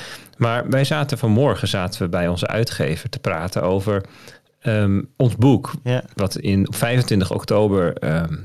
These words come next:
Speaker 1: bij je thuis bezorgd kan worden. Om dat ook te gaan, eh, l-, betaalbaar te maken met Lightning en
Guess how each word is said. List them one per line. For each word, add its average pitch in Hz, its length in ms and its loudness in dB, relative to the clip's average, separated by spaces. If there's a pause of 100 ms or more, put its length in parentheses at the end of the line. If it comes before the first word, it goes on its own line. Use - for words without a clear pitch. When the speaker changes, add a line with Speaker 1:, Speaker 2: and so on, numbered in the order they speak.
(400)
Speaker 1:
bij 107 180 0
je 92 80 0
thuis 113 260 0
bezorgd 123 360 2
kan 127 180 2
worden. 131 340 2 (680)
Om 123 120 4
dat 123 180 4
ook 147 180 2
te 131 100 0
gaan, 90 420 0
eh, 85 320 -2
l-, 113 340 -4
betaalbaar 113 640 0
te 123 140 -2
maken 87 380 0
met 98 200 2
Lightning 107 500 2
en 90 340 2